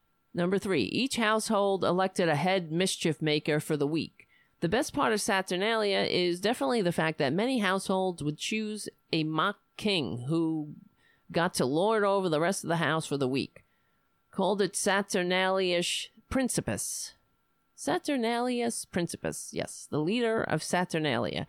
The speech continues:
or the lord of misrule. This person's sole job was to make mischief during the week, A K A the best job ever. A good Saturnalius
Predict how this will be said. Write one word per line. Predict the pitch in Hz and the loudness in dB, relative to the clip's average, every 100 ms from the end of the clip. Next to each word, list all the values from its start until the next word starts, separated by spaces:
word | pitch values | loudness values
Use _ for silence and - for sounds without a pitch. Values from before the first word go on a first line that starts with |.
| - _ | -12 _
or | - 170 160 160 | 0 2 2 2
the | 147 | 0
lord | 139 156 185 180 | 2 2 2 2
of | 170 156 151 - | 2 2 -2 -4
misrule. | 151 156 - 131 139 104 - _ _ _ _ _ | -2 0 -2 0 0 0 -4 _ _ _ _ _
This | 226 240 | -4 0
person's | 254 240 214 180 | 0 0 0 -2
sole | - 202 233 247 | 0 2 2 0
job | 185 190 208 156 139 | 0 0 2 2 0
was | 147 | 0
to | 180 | 0
make | 175 175 | 0 0
mischief | 147 180 - - 85 - - | 0 0 -2 -2 -2 -2 -2
during | 135 139 135 | 0 0 0
the | |
week, | 135 135 69 - - _ _ _ _ _ _ _ _ _ _ _ _ _ - | 0 0 -4 -12 -20 _ _ _ _ _ _ _ _ _ _ _ _ _ -2
A | 165 | -2
K | - 175 151 | 0 0 2
A | 131 135 | 2 0
the | 147 127 | 0 0
best | 113 113 | 0 -2
job | - 110 92 98 | -2 0 0 -2
ever. | - 101 73 - - _ _ _ - | -2 -2 -4 -10 -16 _ _ _ -4
A | 156 | 0
good | 233 285 254 | 2 0 0
Saturnalius | - 226 233 226 208 208 202 180 160 - | 0 0 2 0 2 2 2 2 0 -2